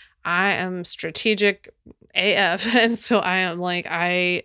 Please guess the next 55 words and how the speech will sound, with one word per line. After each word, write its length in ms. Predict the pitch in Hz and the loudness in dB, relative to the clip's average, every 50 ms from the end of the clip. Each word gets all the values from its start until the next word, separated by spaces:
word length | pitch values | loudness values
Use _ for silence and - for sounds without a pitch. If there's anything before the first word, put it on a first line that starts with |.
| 175 - | -6 -6
if 140 | - - - | -6 -6 -6
I'm 100 | 180 175 | -6 -2
gonna 140 | 190 208 220 | 0 0 0
be 120 | 220 254 | 2 0
here, 120 | 254 226 214 | 0 0 0
I'm 80 | 196 | -2
gonna 120 | 185 185 180 | -2 -4 -4
make 240 | 175 170 165 165 - | -6 -6 -8 -10 -8
my 120 | 180 175 | -10 -10
time 280 | 165 - 170 165 156 165 | -8 -6 -8 -8 -6 -6
worth 200 | 175 175 175 - | -6 -8 -6 -8
it 100 | 175 - | -10 -10
for 80 | - 170 | -10 -10
my 140 | 170 - 165 | -8 -8 -4
business, 520 | 165 185 185 - - 85 - - - - - - - - - - _ - | -2 -2 -2 -4 -6 -16 -16 -16 -18 -18 -18 -20 -20 -20 -20 -20 _ -8
right? 160 | - 175 175 | -4 -2 0
I'm 100 | - - | 0 0
not 140 | 180 180 - | -2 -4 -2
here 140 | 180 190 190 | 0 0 0
to 60 | 190 | 0
mess 200 | 185 185 185 - | 0 -2 -4 -4
around." 300 | 196 190 175 - - - - - - - - - - - | -2 -2 -2 -2 -2 -6 -14 -18 -18 -16 -16 -16 -18 -18
So 180 | - - - | -10 -2 0
you 140 | 196 185 180 | 0 0 0
can 160 | - - 196 | -2 -6 -8
keep, 380 | 180 - - 208 190 190 185 - - | -6 -4 -2 0 0 -2 -2 -6 -6
like, 300 | - 180 175 170 - - | -4 -4 -4 -4 -6 -10
throwing 760 | - - - 190 185 196 196 196 190 190 190 190 190 190 180 | -20 -16 -10 -6 -4 -2 0 0 0 0 0 0 -2 -4 -4
time 420 | 180 - - - 185 180 180 180 180 | -6 -8 -4 -2 -2 0 0 -2 -4
into 240 | 175 165 - - 170 | -6 -8 -8 -12 -12
posts 440 | - - 226 202 202 202 190 - | -6 -2 0 0 0 -2 -4 -6
and 180 | - - 185 175 - _ | -10 -10 -10 -10 -12 _
throwing 320 | - 180 185 196 190 190 | -6 -4 -2 -2 -2 -2
time 240 | 185 - 185 185 185 | -2 -2 -2 -2 -2
into 140 | 185 175 180 | -2 -6 -6
stories, 440 | 170 - - 180 180 180 185 180 - | -6 -4 0 0 2 2 0 0 -4
which 180 | 170 - - - | -6 -8 -4 -2
disappear 480 | 185 180 - - - - 190 180 170 | -2 -4 -4 -6 -8 -6 -4 -4 -4
in 80 | 165 165 | -4 -6
twenty-four 340 | 170 175 - 160 - - - | -8 -10 -12 -12 -12 -12 -8
hours. 500 | - 208 226 214 202 190 185 180 175 - - - - - - - - - - | -2 0 2 2 2 2 0 -2 -4 -8 -14 -16 -16 -16 -18 -20 -16 -8 -4
And 340 | 190 196 190 185 185 180 - - | -2 0 0 0 0 -4 -6 -8
Instagram's 520 | - 180 180 - - 185 196 185 190 180 | -8 -6 -4 -4 -2 -2 0 -2 -2 0
not 120 | 190 185 180 | -2 -2 -2
gonna 140 | 190 180 175 | -2 -6 -4
prioritize 500 | - 185 185 196 208 220 214 208 190 185 | -2 0 2 4 4 2 2 0 -2 0
that. 140 | 185 180 170 | 0 -2 -2
It's 100 | 170 - | -2 -4
not 120 | 196 175 | -6 -4
gonna 140 | - 180 185 | -4 -6 -4
get 120 | 165 180 175 | -4 -2 -4
it 80 | 170 | -2
out 220 | - 160 170 - - | -4 -4 -6 -6 -8
to 60 | - | -14
people. 640 | 185 - - 285 302 285 - 165 160 170 175 185 175 | -18 -14 -10 -10 -8 -6 -4 -2 0 0 -2 -4 -8